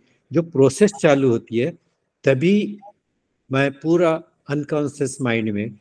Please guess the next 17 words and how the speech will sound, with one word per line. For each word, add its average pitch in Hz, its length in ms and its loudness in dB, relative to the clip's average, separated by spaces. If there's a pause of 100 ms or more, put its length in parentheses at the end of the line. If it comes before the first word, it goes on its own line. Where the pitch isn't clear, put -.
(320)
जो 143 340 4
एक 135 280 -2 (340)
शुरू 165 360 4
हो 147 140 6
जाता 139 340 0
है, 147 120 2
तो 147 140 -10
शुरू 131 280 -4
हो 160 100 0
जाता 131 280 -4
है, 151 60 -2
वो 156 180 0
एक 139 280 0
एनर्जी 135 420 0
काम 117 260 -8
करती 101 380 -20
है। 92 140 -20